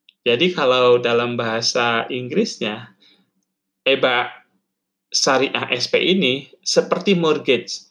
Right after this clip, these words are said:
backed securities gitu. Sementara kalau kick eba itu adalah asset backed securities yang non mortgage. Jadi bisa pembiayaan lainnya,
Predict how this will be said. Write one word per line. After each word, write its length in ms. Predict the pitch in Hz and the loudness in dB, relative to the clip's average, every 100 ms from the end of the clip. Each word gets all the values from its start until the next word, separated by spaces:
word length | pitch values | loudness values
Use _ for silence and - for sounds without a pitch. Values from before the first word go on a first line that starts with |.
| _ | _
backed 240 | 135 120 - | -2 -2 -2
securities 760 | - 123 113 - 104 - - | -6 -6 -6 -10 -12 -12 -14
gitu. 300 | 101 92 - - _ - _ - | -16 -16 -18 -20 _ -20 _ -14
Sementara 420 | 131 127 127 165 | -8 -6 -4 -2
kalau 460 | 143 127 117 113 _ _ _ _ _ _ | 0 0 0 -4 _ _ _ _ _ _
kick 240 | 143 - - | -8 -6 -2
eba 320 | 147 139 135 | 0 2 0
itu 180 | 139 175 | 0 0
adalah 400 | 156 123 143 180 _ _ _ _ _ _ _ _ _ _ _ _ _ _ _ _ _ _ _ _ - | 2 2 0 -4 _ _ _ _ _ _ _ _ _ _ _ _ _ _ _ _ _ _ _ _ -6
asset 360 | - 180 - 156 | 0 0 0 0
backed 160 | 151 | -2
securities 560 | - 147 139 123 156 156 | -2 0 -2 -2 -4 -2
yang 280 | 147 147 160 _ _ _ _ _ _ _ | -2 -2 -8 _ _ _ _ _ _ _
non 240 | 143 139 135 | -2 0 2
mortgage. 640 | 127 120 117 92 92 - _ _ _ _ _ _ _ _ _ _ _ _ _ _ _ - | 0 0 -4 -4 -6 -16 _ _ _ _ _ _ _ _ _ _ _ _ _ _ _ -4
Jadi 160 | 147 180 | -2 0
bisa 200 | 151 - | 0 2
pembiayaan 480 | 135 131 123 117 | 0 2 2 0
lainnya, 560 | 120 107 110 113 131 180 | -2 -4 -4 -4 -4 -6